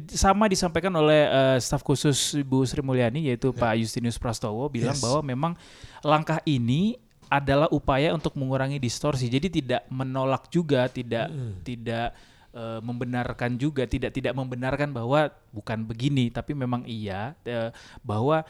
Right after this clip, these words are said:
Speaker 1: dia bilang ini untuk mengurangi distorsi karena, eh, pembebasan P P N ini juga dinikmati oleh kalangan
Speaker 2: Hmm.
Speaker 1: masyarakat yang mampu sehingga tidak adil sebelumnya ya,
Speaker 2: Hmm.
Speaker 1: dalam kasus sebelumnya.
Speaker 2: Ya.
Speaker 1: Jadi kalau misalnya,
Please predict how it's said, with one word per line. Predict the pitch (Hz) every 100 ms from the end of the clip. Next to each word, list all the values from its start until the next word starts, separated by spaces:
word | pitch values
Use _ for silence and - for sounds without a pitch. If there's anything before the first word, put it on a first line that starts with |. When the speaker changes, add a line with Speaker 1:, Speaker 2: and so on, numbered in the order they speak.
| - -
Speaker 1:
dia | - 120 143
bilang | 147 123 117 139 151
ini | - 123 156
untuk | 143 147
mengurangi | 131 120 120 117 117
distorsi | 117 107 - 113 110 147
karena, | 139 123 117 139 156 156 - - -
eh, | 123 123
pembebasan | 160 160 156 156 165 165
P |
P | 160 156
N | 156
ini | 156 170
juga | 151 143 160
dinikmati | 143 131 - 123 - 160
oleh | 123 143
kalangan | 143 127 139
Speaker 2:
Hmm. | 139
Speaker 1:
masyarakat | 107 110 104 143
yang | 127 113
mampu | 135 151 147 117
sehingga | 107 117 107 123
tidak | 120 104
adil | 113 117 101
sebelumnya | 101 135 123 139 139
ya, | 107 113
Speaker 2:
Hmm. | 117
Speaker 1:
dalam | 101 104
kasus | 107 95 110
sebelumnya. | 117 101 98 101 95 180
Speaker 2:
Ya. | 101 92 - - _
Speaker 1:
Jadi | - 139
kalau | 147 131
misalnya, | 123 - 117 117